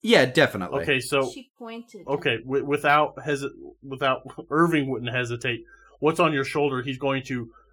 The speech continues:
Speaker 2: do, like, a lunging step to the right or whichever direction has a clear space he can step
Speaker 1: So
Speaker 2: toward.
Speaker 1: it's on, it's on your, she's pointing to your right shoulder.
Speaker 2: Okay, so yeah, he'll, he'll, sh-,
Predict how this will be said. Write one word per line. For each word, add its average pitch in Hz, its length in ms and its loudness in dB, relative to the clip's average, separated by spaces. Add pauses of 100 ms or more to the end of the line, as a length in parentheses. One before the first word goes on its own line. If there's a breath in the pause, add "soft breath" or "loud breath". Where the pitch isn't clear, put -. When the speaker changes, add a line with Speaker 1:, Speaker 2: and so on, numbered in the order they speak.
(160)
Speaker 2:
do, 143 160 0
like, 135 180 2
a 135 80 -2
lunging 147 500 -2
step 147 420 -4 (240)
to 147 120 -4
the 127 100 0
right 120 460 0
or 120 160 -4
whichever 120 360 -4
direction 117 420 -6
has 120 180 -2
a 117 60 -12
clear 120 320 -6
space 117 400 -6
he 123 100 -10
can 110 160 -10
step - 320 -8
Speaker 1:
So 165 180 2
Speaker 2:
toward. 151 140 6
Speaker 1:
it's 143 140 4
on, 170 380 4 (920)
it's 135 160 -4
on 160 180 2
your, 147 260 2 (260)
she's 139 200 -2
pointing 165 280 2
to 151 120 -4
your 131 120 2
right 113 220 2
shoulder. 76 300 -8
Speaker 2:
Okay, 139 220 0
so 131 140 -2
yeah, 127 160 2
he'll, 120 300 -4
he'll, 120 160 -4
sh-, - 300 -12